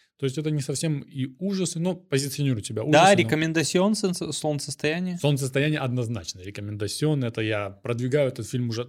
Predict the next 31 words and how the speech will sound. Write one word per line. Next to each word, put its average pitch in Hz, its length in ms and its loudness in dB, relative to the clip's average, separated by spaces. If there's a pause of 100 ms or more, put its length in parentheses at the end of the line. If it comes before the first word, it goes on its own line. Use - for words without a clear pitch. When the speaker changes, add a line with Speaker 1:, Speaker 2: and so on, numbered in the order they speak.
(160)
Speaker 1:
так 202 160 2
же, 247 100 2
как 233 160 -2
и - 20 0
«Прочь», 190 340 2
это 123 200 0
однозначные, 131 760 -2 (340)
э, 117 120 -4
фавориты 131 460 0
последних 110 480 -6
пары 95 280 -6
лет. 90 200 -14
Это 127 340 -4 (140)
прекрасные 98 580 -8
фильмы. - 240 -20 (160)
Так 196 160 -2
что 208 480 0
фильмы 226 240 0
ужасов 233 340 -4
иногда 233 280 -4
будут 202 360 -4
к - 80 -10
нам 110 180 -2
заходить. 95 480 -8 (300)
Скорее 156 400 0
как 147 200 -10
исключение, 156 520 -2
чем 101 180 -6
как 95 180 -10
правило. 90 280 -10
Про-, 123 380 -10